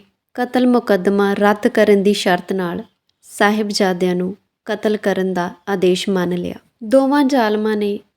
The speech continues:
ਸਾਹਿਬਜ਼ਾਦਿਆਂ ਦੀਆਂ ਛਾਤੀਆਂ 'ਤੇ ਗੋਡੇ ਰੱਖ ਕੇ ਉਹਨਾਂ ਦੇ ਗਲਾਂ ਨੂੰ ਛੁਰੇ ਨਾਲ ਵੱਢ ਦਿੱਤਾ ਤੇ ਸ਼ਹੀਦ ਕਰ ਦਿੱਤਾ।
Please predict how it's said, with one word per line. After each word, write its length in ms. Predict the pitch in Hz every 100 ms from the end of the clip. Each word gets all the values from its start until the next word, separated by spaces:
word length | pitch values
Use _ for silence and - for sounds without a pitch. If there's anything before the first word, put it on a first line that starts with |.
| _ _ _ _ _ _
ਸਾਹਿਬਜ਼ਾਦਿਆਂ 840 | - 240 220 220 220 208 190 214
ਦੀਆਂ 220 | 202 214 214
ਛਾਤੀਆਂ 600 | - 208 190 208 208 190
'ਤੇ 300 | 202 202 269 196
ਗੋਡੇ 460 | 196 214 202 202
ਰੱਖ 300 | 208 185 185 -
ਕੇ 180 | 185 190 _ _ _ _ _ _ _
ਉਹਨਾਂ 300 | 226 233 240
ਦੇ 140 | 233 233
ਗਲਾਂ 340 | 196 196 190
ਨੂੰ 180 | 190 190 - _ _ _ _ _ _ _ _ _
ਛੁਰੇ 340 | - 240 233 220
ਨਾਲ 280 | 208 185 202 _ _ _ 208
ਵੱਢ 300 | 202 185 185
ਦਿੱਤਾ 360 | 180 - - - _ _ _ _
ਤੇ 120 | - 233
ਸ਼ਹੀਦ 440 | - 208 220 208
ਕਰ 220 | 202 180
ਦਿੱਤਾ। 380 | 170 - - -